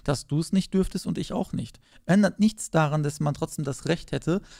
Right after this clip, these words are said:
an sich erstmal eine Klage, äh, vorzubereiten. Aber wie schon gesagt ist, äh, wie schon gesagt, habe ich mein Ziel, was die Intention dahinter war, schon längst erklärt. Und es hat ja auch funktioniert und ich habe ja auch einiges privat gehört. Und ja, ich würde lügen, wenn ich sagen würde, es war ke-, äh,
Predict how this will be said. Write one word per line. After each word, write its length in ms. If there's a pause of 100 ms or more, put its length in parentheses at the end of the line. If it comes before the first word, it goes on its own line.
(140)
an 160
sich 240
erstmal 220
eine 100
Klage, 300
äh, 340
vorzubereiten. 760 (400)
Aber 240
wie 80
schon 180
gesagt 380
ist, 240 (180)
äh, 240
wie 80
schon 200
gesagt, 260
habe 120
ich 140
mein 220
Ziel, 640 (420)
was 400 (140)
die 60
Intention 440
dahinter 260
war, 120
schon 240
längst 300
erklärt. 400 (220)
Und 120
es 80
hat 120
ja 60
auch 60
funktioniert 540
und 40
ich 80
habe 140
ja 40
auch 40
einiges 340
privat 380
gehört. 140
Und 160
ja, 260 (340)
ich 140
würde 160
lügen, 240
wenn 100
ich 80
sagen 300
würde, 160
es 280
war 140
ke-, 220
äh, 320